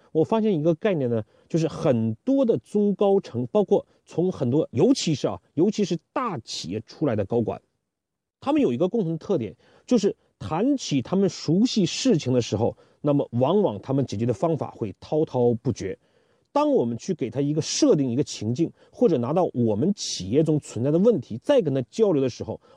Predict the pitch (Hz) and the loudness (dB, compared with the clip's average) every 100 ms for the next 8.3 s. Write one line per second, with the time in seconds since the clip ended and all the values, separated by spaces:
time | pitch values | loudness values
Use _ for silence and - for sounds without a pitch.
0 | - 143 202 175 95 90 113 117 - - | 0 2 4 2 -2 -4 -2 -2 -4 -8
1 | - 180 107 - 120 113 - - _ _ | 2 2 0 -6 -6 -6 -8 -18 _ _
2 | _ _ - 285 156 143 180 214 160 127 | _ _ 0 2 4 2 2 0 -2 -4
3 | 107 113 104 _ _ - 285 220 _ 302 | -6 -6 -6 _ _ 0 2 2 _ 2
4 | 254 135 127 - 202 208 _ - 104 101 | 4 4 0 -4 -6 -6 _ -12 -10 -10
5 | - 117 143 220 185 113 104 104 127 147 | -8 -2 0 2 2 0 -4 -6 -4 -4
6 | - - 98 110 143 117 98 _ 214 214 | -6 -12 -6 0 2 2 0 _ 0 2
7 | 202 - _ - 226 220 208 214 - - | 2 0 _ -4 0 2 2 0 -4 -4
8 | 175 151 | -2 -2